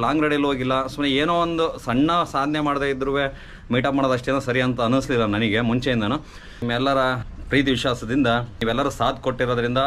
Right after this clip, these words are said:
ಹಾಗೆ ನಾನು ಅನ್ಕೊಂಡಿದ್ದೆ ಪ್ರಯಾಗರಾಜ್ ಹೋಗೋಣ ಅಂತೇಳಿ. So ನೀವೆಲ್ಲರೂ ಅದಕ್ಕೆ ಸಾಥ್ ಕೊಟ್ರಿ, ಎಲ್ಲರೂ ಕೈ ಜೋಡಿಸಿದ್ರಿ. So ಅದರಿಂದ ಯಶಸ್ವಿಯಾಗಿ ದಾವಣಗೆರೆ to ಪ್ರಯಾಗರಾಜ್ ಹೋಗಿ, ಅಯೋಧ್ಯೆ ಹೋಗಿ, ರಿಟರ್ನ್ ದಾವಣಗೆರೆ ಬಂದೆ. ಈ ವಿಡಿಯೋನ ಪ್ರಯಾಗರಾಜ್ ಹೋಗಿ ಬಂದು ಒಂದು ವಾರ, ಒಂದು ಎಂಟತ್ತು ದಿವಸ ಆದಮೇಲೆ ವಿಡಿಯೋ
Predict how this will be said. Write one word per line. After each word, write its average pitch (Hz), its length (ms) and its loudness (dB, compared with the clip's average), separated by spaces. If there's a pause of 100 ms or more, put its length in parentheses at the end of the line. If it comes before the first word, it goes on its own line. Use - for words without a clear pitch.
(100)
ಹಾಗೆ 117 320 0
ನಾನು 123 200 2
ಅನ್ಕೊಂಡಿದ್ದೆ 120 440 0 (420)
ಪ್ರಯಾಗರಾಜ್ 131 400 2
ಹೋಗೋಣ 120 240 0
ಅಂತೇಳಿ. 117 340 0
So 120 140 -4
ನೀವೆಲ್ಲರೂ 113 340 0
ಅದಕ್ಕೆ 123 280 -2
ಸಾಥ್ 117 240 0
ಕೊಟ್ರಿ, 120 260 0
ಎಲ್ಲರೂ 117 260 0
ಕೈ 117 60 0 (100)
ಜೋಡಿಸಿದ್ರಿ. 117 360 0 (420)
So 127 120 0
ಅದರಿಂದ 135 320 4 (240)
ಯಶಸ್ವಿಯಾಗಿ 131 640 -2 (180)
ದಾವಣಗೆರೆ 123 380 2
to 127 140 0
ಪ್ರಯಾಗರಾಜ್ 120 400 2
ಹೋಗಿ, 117 220 0
ಅಯೋಧ್ಯೆ 117 280 0
ಹೋಗಿ, 117 200 -2
ರಿಟರ್ನ್ 110 220 -2
ದಾವಣಗೆರೆ 110 360 0
ಬಂದೆ. 107 180 0 (440)
ಈ 160 120 4
ವಿಡಿಯೋನ 180 260 2 (460)
ಪ್ರಯಾಗರಾಜ್ 151 360 2
ಹೋಗಿ 156 180 2
ಬಂದು 160 200 0
ಒಂದು 139 160 2
ವಾರ, 139 160 4 (160)
ಒಂದು 110 180 -2
ಎಂಟತ್ತು 143 260 -2
ದಿವಸ 147 200 -4
ಆದಮೇಲೆ 143 260 2
ವಿಡಿಯೋ 135 120 2